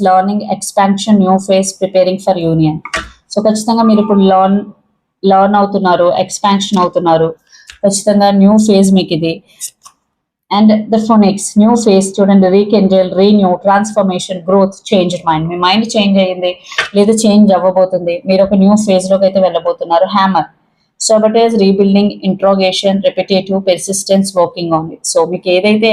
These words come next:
ఎక్కడైతే మీరు ఇబ్బంది పడుతున్నారో, ఆ, దాన్ని మీరు ఓవర్‌కమ్ చేయగలగాలి. మీరు ఏదైతే వర్క్ చేస్తున్నారో దాన్ని కన్సిస్టెంట్ గా, పర్సిస్టెంట్ గా చేయాలి. ఓకే, మీకు ఖచ్చితంగా రిజల్ట్స్ అనేవి వస్తాయి. So ఇక్కడ ఒకటే ఏంటంటే, మీ మీద మీరు ఫోకస్ చేయండి.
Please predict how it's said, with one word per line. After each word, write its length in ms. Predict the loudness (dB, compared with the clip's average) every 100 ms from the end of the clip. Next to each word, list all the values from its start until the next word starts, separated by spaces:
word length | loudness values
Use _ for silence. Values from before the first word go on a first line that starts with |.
| -2
ఎక్కడైతే 400 | 0 0 0 -4 -6 -10 -2
మీరు 120 | 0 0
ఇబ్బంది 240 | 0 0 0
పడుతున్నారో, 420 | -2 0 0 2 0
ఆ, 60 | -2 -2 0
దాన్ని 180 | 0 0
మీరు 120 | 2 0
ఓవర్‌కమ్ 340 | 0 -2 -2 0
చేయగలగాలి. 540 | 0 0 0 -2 -2 -10 _ _ _ _ 0
మీరు 140 | 2 2
ఏదైతే 280 | 2 2 2 2
వర్క్ 180 | 2
చేస్తున్నారో 320 | 0 0 0 0
దాన్ని 160 | 0 0 -2
కన్సిస్టెంట్ 440 | -2 -6 -4 -2 -2
గా, 60 | 0
పర్సిస్టెంట్ 500 | -2 -4 -6 -6 -2 -2
గా 60 | -2
చేయాలి. 340 | 0 0 -2 -4 -10
ఓకే, 120 | -4 -2
మీకు 120 | 0 -2
ఖచ్చితంగా 380 | -2 -2 0 2 2
రిజల్ట్స్ 300 | 0 -2 -6
అనేవి 180 | -4 -4
వస్తాయి. 240 | -6 -18 _ _ _ _ _ _ _ _ _ _ _ _ _ _ _ -20 -20 -4
So 40 | -2
ఇక్కడ 160 | 0 0
ఒకటే 220 | 0 2 2
ఏంటంటే, 280 | 2 2 2 2
మీ 60 | 4
మీద 120 | 4 4
మీరు 140 | 2 2
ఫోకస్ 280 | 0 0 -2 0
చేయండి. 340 | 0 0 0